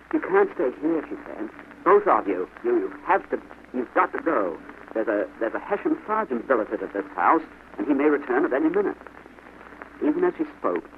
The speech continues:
there was the clatter of hoofs on the cobbles down the street, and the sound of boisterous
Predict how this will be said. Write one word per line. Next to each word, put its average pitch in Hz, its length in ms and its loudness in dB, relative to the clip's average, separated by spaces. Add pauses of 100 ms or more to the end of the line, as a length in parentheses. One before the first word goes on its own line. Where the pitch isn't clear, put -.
there 95 120 -4
was - 100 -4
the - 60 -10
clatter 151 360 2
of 151 80 2
hoofs - 300 0
on 101 100 2
the 151 60 2
cobbles 117 440 -4
down 101 200 0
the - 160 -6
street, 190 220 0 (460)
and 95 80 -2
the 101 120 -6
sound 151 220 6
of 110 100 -2
boisterous 147 380 2